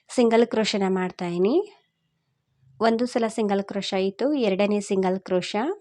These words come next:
ಫ್ರೆಂಡ್ಸ್, ಇಲ್ಲೇನು ಕೌಂಟಿನ ಅವಶ್ಯಕತೆ ಇಲ್ಲ. ಆ, ನೀಟಾಗಿ ಆ ರಿಂಗ್ ಕಾಣಿಸ್ದೇ ಇರೋ ಹಾಗೆ ಸಿಂಗಲ್ ಕ್ರೋಶದಿಂದ ಫಿಲ್ ಮಾಡಬೇಕು.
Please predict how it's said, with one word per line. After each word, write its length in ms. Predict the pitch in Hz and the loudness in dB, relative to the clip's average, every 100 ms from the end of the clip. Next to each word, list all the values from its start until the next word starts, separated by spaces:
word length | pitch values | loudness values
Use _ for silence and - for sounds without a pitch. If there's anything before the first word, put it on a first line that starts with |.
| _ _ _ _ _ _ _ _ _ _ _ _ - _ | _ _ _ _ _ _ _ _ _ _ _ _ -20 _
ಫ್ರೆಂಡ್ಸ್, 300 | 311 294 294 | 2 2 2
ಇಲ್ಲೇನು 320 | 254 254 269 | 4 4 2
ಕೌಂಟಿನ 460 | 269 226 233 247 240 | 2 2 2 2 0
ಅವಶ್ಯಕತೆ 540 | 220 - 220 202 202 | 0 -4 -6 -4 -2
ಇಲ್ಲ. 180 | 185 180 202 311 - - - _ _ _ | -2 0 0 -2 -10 -20 -20 _ _ _
ಆ, 160 | 220 214 | -2 0
ನೀಟಾಗಿ 720 | 220 247 294 311 262 220 254 | 2 2 2 4 2 4 0
ಆ 200 | 247 226 | 2 2
ರಿಂಗ್ 260 | 220 247 262 | 4 2 2
ಕಾಣಿಸ್ದೇ 540 | 220 208 240 - 220 | 2 2 0 2 2
ಇರೋ 100 | 214 | 4
ಹಾಗೆ 240 | 196 190 262 | 2 2 -2
ಸಿಂಗಲ್ 400 | - 214 208 214 | 0 0 0 0
ಕ್ರೋಶದಿಂದ 520 | 214 196 190 185 190 | -2 -2 0 2 2
ಫಿಲ್ 280 | 254 - 214 | 0 2 2
ಮಾಡಬೇಕು. 520 | 190 185 180 170 - | 2 2 2 -2 2